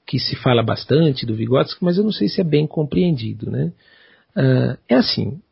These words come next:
em, em, em linhas gerais, Vygotsky vai considerar que o desenvolvimento humano se dá em dois níveis. O nível de desenvolvimento real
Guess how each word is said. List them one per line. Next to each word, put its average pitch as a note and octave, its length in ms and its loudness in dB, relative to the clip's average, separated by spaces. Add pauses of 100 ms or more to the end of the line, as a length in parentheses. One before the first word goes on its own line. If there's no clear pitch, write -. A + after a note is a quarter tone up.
(280)
em, G3 340 4
em, F#3 260 4
em - 20 8
linhas G#3 280 6
gerais, C3 640 2 (920)
Vygotsky F#3 520 0
vai F3+ 160 2
considerar D#3 500 2
que - 120 -6
o D3+ 40 0
desenvolvimento C#3+ 640 -2
humano C#3+ 220 -2
se - 180 -8
dá D3+ 140 2
em E3+ 140 0
dois F3+ 260 2
níveis. A2+ 600 -2 (720)
O C3 60 2
nível D3 440 8
de C3 120 2
desenvolvimento A#2 680 -2
real A#2 520 2